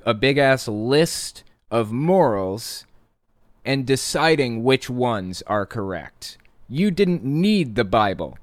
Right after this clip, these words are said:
to tell you which ones were right, because the Bible has a list of reprehensible,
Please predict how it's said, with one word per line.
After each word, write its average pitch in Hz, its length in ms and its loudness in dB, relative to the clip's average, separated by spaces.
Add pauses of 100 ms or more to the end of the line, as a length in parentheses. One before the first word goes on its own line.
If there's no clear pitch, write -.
(100)
to 156 140 2
tell 131 340 4
you 101 240 -4
which 120 300 -2
ones 110 340 -2
were 107 160 -2
right, 113 340 2 (120)
because 156 320 2
the 131 160 2
Bible 123 400 2
has 110 680 0 (280)
a 117 120 2
list 131 480 0
of 110 180 0
reprehensible, 165 1500 2